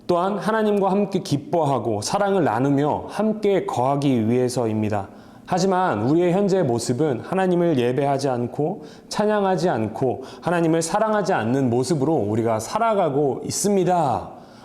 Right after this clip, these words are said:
원래 목적과 다른 목적으로 우리가 지금 살아가고 있는 거죠. 이렇게 이야기를 하더라고요. 물론 이 설교 후에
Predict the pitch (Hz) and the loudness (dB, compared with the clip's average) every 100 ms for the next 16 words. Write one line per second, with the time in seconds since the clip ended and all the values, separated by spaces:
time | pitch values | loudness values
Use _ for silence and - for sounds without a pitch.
0 | - 127 185 233 185 139 - 190 185 - | -2 2 4 2 2 0 0 -4 -2 0
1 | 147 139 - - 170 139 95 147 139 113 | 0 0 -2 -2 2 0 0 0 0 2
2 | 120 117 110 - 190 185 160 147 107 120 | 0 0 -4 -2 0 0 0 0 0 0
3 | 117 104 117 92 - - - - - - | 0 0 -2 -4 -8 -18 -20 -20 -20 -20
4 | - - 156 180 180 110 104 127 117 117 | -6 0 0 2 0 2 2 0 0 0
5 | 113 113 120 170 170 123 104 95 - - | 0 -2 -4 -2 0 0 -4 -8 -14 -20
6 | - - - - - 143 190 180 156 208 | -20 -20 -20 -20 -4 2 2 2 2 2
7 | 208 208 226 202 202 110 - | 2 2 2 2 2 0 -4